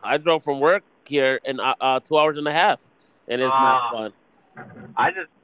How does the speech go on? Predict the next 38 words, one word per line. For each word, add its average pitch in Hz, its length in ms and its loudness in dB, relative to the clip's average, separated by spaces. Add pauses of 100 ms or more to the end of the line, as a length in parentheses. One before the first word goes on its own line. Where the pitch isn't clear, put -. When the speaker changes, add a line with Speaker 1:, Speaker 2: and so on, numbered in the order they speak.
(200)
Speaker 2:
passed 160 320 -2 (100)
the 165 120 -14 (160)
seven 165 220 -8
eleven, 165 400 -6
and 170 100 -16
there's 170 200 -12 (160)
a - 20 -20 (420)
guy 175 280 2
there 175 260 -2
now 214 380 0
in - 80 -12
a - 60 -14 (100)
truck. 123 280 -12 (180)
Poor 135 200 -8
bastard. 151 580 -10 (880)
Speaker 1:
<laughs> 196 640 0 (2250)
Anyway, 190 360 4
I 180 60 4
will 262 180 4
say 254 240 2
the, 208 180 0
one 196 260 0
of 220 80 4
the 196 100 4
best 180 340 0
Christmases 180 600 -4
as 156 200 2
a 170 80 2
fo-, - 300 -6
as 156 280 0 (680)
being 240 200 2
together 240 360 4
makes 214 220 0
it 196 100 4
always 175 240 4
a 160 60 0
good 143 160 0
Christmas. - 600 -6